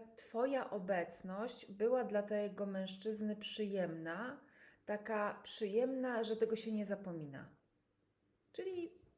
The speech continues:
jak myśli wniosek, jaki jest wniosek, tak najkrócej ujmując? Mm, we wszelaki sposób atrakcyjna,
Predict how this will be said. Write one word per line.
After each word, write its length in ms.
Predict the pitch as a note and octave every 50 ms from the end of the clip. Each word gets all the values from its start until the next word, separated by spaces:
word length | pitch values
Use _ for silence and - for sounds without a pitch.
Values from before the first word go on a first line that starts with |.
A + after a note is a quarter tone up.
| _ _ _
jak 220 | D4+ D#4+ D#4+ D#4+
myśli 360 | D#4 D#4 D4+ - - D4+ D4+
wniosek, 440 | C#4 - C#4+ C#4+ C#4+ C#4+ D4 C#4 C#4
jaki 220 | C#4 C4 - - B3+
jest 140 | B3+ B3
wniosek, 320 | - B3 B3 A#3+ A#3+ A#3 A#3
tak 200 | - A#3 A3+ -
najkrócej 420 | A3+ A3 A3 A3+ A3 A3 A#3 A3
ujmując? 580 | A3 A3 G#3+ G#3+ G#3+ G#3+ A3 A3+ A#3 A#3 A#3 - - - - - _ _ _ _ _ _ _ _ _ _ _ _ _ _ _ _ _ _ _ _ _ _ _ _ _ _ _
Mm, 760 | B3+ B3+ B3+ B3+ B3 B3 B3 B3 A#3+ A#3+ A#3+ A#3+ A#3+ A#3+ A#3 - _ -
we 120 | A#3 C#4+
wszelaki 440 | C#4+ - - C#4 C4+ C#4+ C#4 - B3
sposób 400 | - - A3+ A#3 A3+ G#3+ A3 A3
atrakcyjna, 640 | G#3+ - F#3+ F3+ - - - D#3 D3+ F3 E3 D#3+